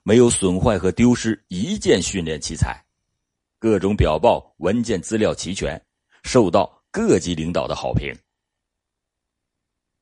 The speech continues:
一九八六年的一天，他带领着战士到洛河滩投弹，有个战士将手榴弹投到了水中，没有爆炸。有人说：“咱们走吧，反正也没事儿。”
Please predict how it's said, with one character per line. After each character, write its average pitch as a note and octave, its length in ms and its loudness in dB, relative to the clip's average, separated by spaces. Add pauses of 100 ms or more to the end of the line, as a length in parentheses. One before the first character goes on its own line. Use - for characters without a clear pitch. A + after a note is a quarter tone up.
(100)
一 F3+ 200 0
九 C#3+ 180 6
八 D#3 200 6
六 D#3+ 180 6
年 A2 180 6
的 A#2 80 4
一 G#2+ 160 2
天， G2+ 260 4 (480)
他 C3 140 6
带 C3+ 240 0
领 F#2 180 0
着 A2 80 0
战 A#2 280 4
士 F#2+ 180 -2
到 G2+ 200 4
洛 C#3+ 260 8
河 A2 160 2
滩 C3+ 200 2
投 B2 220 2
弹， D#3 180 2 (680)
有 G2 220 6
个 A2 120 4
战 C3 200 2
士 F#2 120 -8
将 C3 160 0
手 D#2+ 200 -2
榴 F#2+ 160 2
弹 D3+ 320 2
投 A2 240 2
到 C#3 200 4
了 F#2+ 100 0
水 D2 300 -8
中， A#2+ 280 2 (200)
没 F2+ 160 0
有 F2 100 2
爆 F#2 180 -2
炸。 G2+ 240 -6 (720)
有 E2+ 140 -2
人 E2 160 -2
说 D#2 240 -2 (400)
：“咱 F#2+ 160 2
们 C3 100 -2
走 C2+ 220 0
吧， G2 180 -6 (120)
反 F#2 340 -4
正 G#3+ 200 -2
也 D2+ 100 -6
没 - 160 -12
事 - 100 -10
儿。” - 140 -12